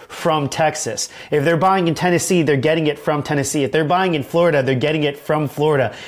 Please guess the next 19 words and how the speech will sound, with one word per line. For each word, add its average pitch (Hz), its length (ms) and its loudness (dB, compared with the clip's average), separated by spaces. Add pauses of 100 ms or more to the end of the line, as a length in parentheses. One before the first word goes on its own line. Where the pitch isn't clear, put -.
If 170 160 0
they're 180 80 2
buying 165 380 2
it 175 160 2
in 151 100 0
Montana, 151 540 2
Wyoming, 151 460 2
California, 156 680 2
Virginia, 139 440 2
any 139 220 0
one 165 140 2
of 156 80 0
these 143 160 0
places 151 280 0
that 135 120 0
we're 127 80 2
expanding 135 320 -2
out 160 180 0
to, 135 240 -2